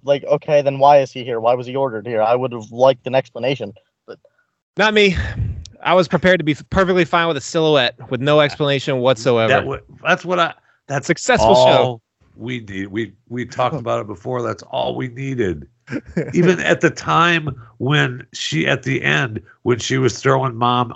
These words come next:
Speaker 3: under the bus and taking over.
Speaker 1: Oh, yeah,
Speaker 3: right?
Speaker 1: that.
Speaker 3: And she throws Mom under the bus and say,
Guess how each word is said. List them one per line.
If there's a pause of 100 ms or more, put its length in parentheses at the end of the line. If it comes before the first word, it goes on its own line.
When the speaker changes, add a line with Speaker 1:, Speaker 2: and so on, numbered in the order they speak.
Speaker 3:
under
the
bus (480)
and
taking
over.
Speaker 1:
Oh,
yeah,
Speaker 3:
right?
Speaker 1:
that.
Speaker 3:
And
she
throws
Mom
under
the
bus (400)
and
say,